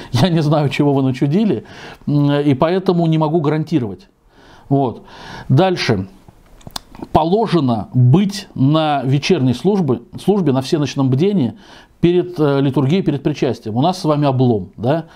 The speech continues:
Потому что в Москве закрыто, а туда мы приезжаем уже к литургии. То есть в субботу вечер мы нигде не были. Ну что ж, ну, объясним ситуацию. Если вдруг нас всех обломают,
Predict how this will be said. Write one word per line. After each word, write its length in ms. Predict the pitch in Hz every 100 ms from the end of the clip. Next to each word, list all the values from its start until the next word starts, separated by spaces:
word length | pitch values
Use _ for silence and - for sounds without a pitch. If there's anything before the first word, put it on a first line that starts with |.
| - - -
Потому 280 | 113 139 143
что 140 | 139
в 60 | 131
Москве 540 | 147 - 156 147 123
закрыто, 720 | 117 143 202 240 240 208 190 180
а 100 | 120
туда 220 | 135 170
мы 100 | 180
приезжаем 360 | 147 131 160 160
уже 140 | 143
к 60 | 160
литургии. 540 | 156 156 135 117 90 - - -
То 60 | 143
есть 120 | 127
в 20 |
субботу 320 | 156 170 165
вечер 300 | 165 202 151
мы 100 | 135
нигде 260 | 156 143 156
не 180 | 156 123
были. 280 | 107 101 - - - - - - - - - -
Ну 100 | 202
что 240 | - 214
ж, 60 | - - - - - - -
ну, 340 | 110 214 247 -
объясним 720 | 143 135 208 - - 131 151 - -
ситуацию. 800 | - 151 143 135 123 - 117 117 - -
Если 440 | 127 123 233 226 175
вдруг 380 | 135 190 123 123
нас 200 | 160 -
всех 420 | - 185 147 -
обломают, 640 | 127 135 135 185 214 131